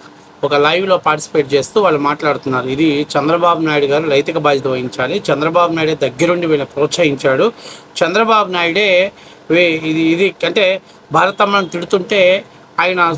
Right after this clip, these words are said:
చూసి ఆనందపడి సైకో ఆనందాన్ని పొందుతున్నాడు అని చెప్పేసి వీళ్ళు మాట్లాడుతున్నారు. ముఖ్యంగా ఈ ఈశ్వర్ అనేటువంటి వాడు ఎంత పనికిమాలిన జర్నలిజం చేస్తున్నాడంటే, అసలు అతను ఏదో ఒక ప్రైవేట్ ఛానల్లో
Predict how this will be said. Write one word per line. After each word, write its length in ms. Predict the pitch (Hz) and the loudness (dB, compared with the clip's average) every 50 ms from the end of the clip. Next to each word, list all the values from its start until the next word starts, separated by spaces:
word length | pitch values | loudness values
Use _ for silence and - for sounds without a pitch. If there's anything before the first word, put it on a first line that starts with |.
| 143 143 - - - - - - 208 | -8 -12 -16 -20 -20 -16 -6 0 2
చూసి 260 | 214 247 233 - 226 | 2 2 2 2 2
ఆనందపడి 800 | 196 175 180 202 214 208 202 202 190 185 202 208 180 185 202 202 | 2 2 0 0 -2 -2 0 0 2 2 4 2 2 2 0 -2
సైకో 400 | - - 185 175 208 202 226 220 | -2 -2 0 0 0 2 2 2
ఆనందాన్ని 480 | 208 190 185 180 175 175 175 165 160 | 2 2 0 -2 -4 -2 -2 -2 -2
పొందుతున్నాడు 640 | 147 156 151 165 175 160 - 156 156 156 151 147 165 | 0 0 -2 -2 -2 -2 0 0 2 2 2 2 0
అని 200 | 170 156 156 156 | 0 0 2 0
చెప్పేసి 520 | 156 - - 151 147 - - 240 220 190 196 180 | 0 0 2 0 0 0 0 -2 -2 -2 -2 -4
వీళ్ళు 160 | 170 165 165 | -2 -2 0
మాట్లాడుతున్నారు. 800 | 151 143 143 143 - 139 135 123 - - 127 123 123 120 - - - - - - - - - - | 0 0 0 0 -2 -2 -2 -4 -6 -6 -6 -4 -4 -4 -6 -10 -16 -20 -20 -20 -20 -20 -10 -8
ముఖ్యంగా 600 | 170 160 160 208 196 202 196 175 165 165 165 - - - - - - - - | -6 -4 -2 -2 -2 0 2 2 2 2 0 -2 -6 -14 -20 -20 -12 -4 -2
ఈ 220 | 156 165 165 180 | 0 2 2 2
ఈశ్వర్ 240 | 208 208 - 220 196 | 0 0 0 2 2
అనేటువంటి 500 | 190 185 180 175 165 156 165 156 151 151 | 2 2 0 -2 -2 -2 -2 -2 0 0
వాడు 400 | 151 147 147 143 147 143 147 156 | 0 2 2 2 2 2 2 2
ఎంత 300 | 151 143 147 156 156 - | 0 0 -2 -2 0 -2
పనికిమాలిన 600 | 185 175 - - 156 160 156 208 185 185 180 175 165 | -2 -2 -2 -4 -4 -2 -2 0 0 0 0 0 0
జర్నలిజం 540 | 147 151 143 147 156 151 139 147 143 139 | 0 0 0 0 0 0 0 0 0 0
చేస్తున్నాడంటే, 840 | 135 131 131 - - 143 131 123 120 117 - - 185 160 151 170 175 - - - - - - - | -2 -2 -2 -6 -8 -8 -8 -6 -6 -6 -2 0 0 2 2 0 -2 -6 -12 -18 -20 -20 -6 -4
అసలు 260 | 151 147 - 214 214 196 170 165 170 175 - 147 | -4 -2 0 2 2 4 4 4 2 2 0 -2
అతను 280 | 147 143 - 190 190 190 | -4 -2 0 0 0 0
ఏదో 400 | 175 151 151 165 170 202 214 214 | 0 2 2 2 2 2 2 2
ఒక 200 | 202 185 - - | 2 2 0 -2
ప్రైవేట్ 480 | - - 147 143 156 165 160 - - 160 | -2 0 2 2 2 2 -2 -2 -2 -2
ఛానల్లో 480 | 143 135 131 131 127 127 143 165 - | -2 -2 -4 -4 -2 -2 -2 -2 -2